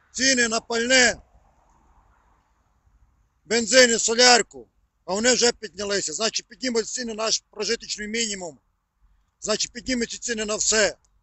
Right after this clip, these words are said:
Ми не зможемо більше їздити нормально, нам треба буде шукати велосипеди, треба буде купляти, е, тачки і самих себе толкати.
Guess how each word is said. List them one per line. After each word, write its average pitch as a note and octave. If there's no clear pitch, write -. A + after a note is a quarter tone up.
Ми A3
не B3
зможемо A3+
більше G#3+
їздити G3
нормально, G3+
нам F#3+
треба G#3+
буде F#3
шукати G3+
велосипеди, F#3
треба G3
буде F3+
купляти, F#3
е, F3
тачки G#3
і F3
самих A3+
себе G#3+
толкати. G#3